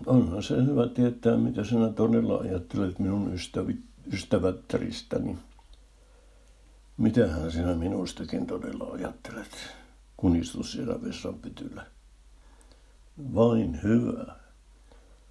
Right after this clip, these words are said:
Silloinkin, kun sinä yllätit minut pytyllä istumasta, en ajatellut ketään muita kuin sinua.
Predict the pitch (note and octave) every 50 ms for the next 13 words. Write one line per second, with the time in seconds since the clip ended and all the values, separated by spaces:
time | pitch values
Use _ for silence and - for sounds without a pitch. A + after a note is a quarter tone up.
0 | _ - _ - - - B2+ B2 B2+ B2 A#2 F#2+ F#2 F2+ G2+ - G2 F#2+ F#2 -
1 | - G#2 G2 - - A2 G#2 G2 G2 G2+ F#2 F2 F2 F2+ - - G2 - - G2
2 | F#2+ F#2+ F2 E2+ - - - - - - - F2 F2+ F#2 G#2 G2 F#2 - - -
3 | - G1+ - - - - - - F2+ - - - - - - - - - - -
4 | - - - - - - - - B2 A#2 G#2 G2 G2+ G#2+ F#2+ E2+ E2 F#2 E2+ E2
5 | E2+ - - A2 A2+ - - G#2 F#2 G2 G2 G2+ A2 C3 C#3 B2+ - F2 D#2+ -
6 | G2+ G2 G2+ F#2+ - - - A3 C4 - - -